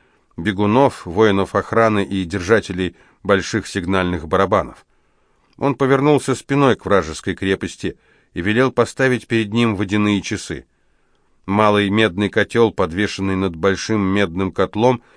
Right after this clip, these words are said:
так, чтобы вода из него стекала вниз тоненькой струйкой. Это устройство я знаю. Рассказывай о самом сражении. Да, отец и государь. Эбих-Лан махнул рукой барабанщику, и тот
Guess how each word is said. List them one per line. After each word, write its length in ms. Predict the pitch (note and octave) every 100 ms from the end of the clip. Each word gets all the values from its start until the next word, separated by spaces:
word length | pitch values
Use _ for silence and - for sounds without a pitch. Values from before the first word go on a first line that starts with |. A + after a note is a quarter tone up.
| _ -
так, 180 | A#2 G#2+
чтобы 360 | - G#2 G#2+
вода 320 | G2 G#2 A#2 A2
из 140 | F2
него 200 | G#2+ G2+
стекала 500 | - G2+ - A2 G2+
вниз 320 | F2 G2+ F#2+
тоненькой 520 | - G#2+ G2 F#2+ G#2
струйкой. 600 | - - G#2+ D2+ - - _ _ _ _ _ _ _ _ _ _ _
Это 220 | F2+ F2 F#2+
устройство 500 | - A2 G#2+ - A#2
я 160 | A#2+
знаю. 360 | G#2+ B2 F#2+ E2+
Рассказывай 640 | F#2 - A#2+ G#2 A2+ A2 - _ _ _ _
о 200 | - E2
самом 320 | D#2+ G#2+ A#2 A2
сражении. 680 | A#2 A#2+ C#3 A#2 C#2+ B1 _ _ _ _ _ _ -
Да, 280 | E2+ D3+ C#3
отец 480 | F#2 - F#2 -
и 60 | F#2+
государь. 580 | E2+ - E2+ E2+ D2+ _ _ _ _ _ _
Эбих-Лан 800 | F#2+ G2 C3 C#3 - A#2+ C#3+ B2+
махнул 580 | A2 A2 G#2+ B2+ C#3 A#2
рукой 340 | A#2 - C3 A#2
барабанщику, 840 | A2 A#2 C#3+ C#3 - F#2 F2 D2+ _ _ _ -
и 120 | -
тот 400 | - D#3 D3 -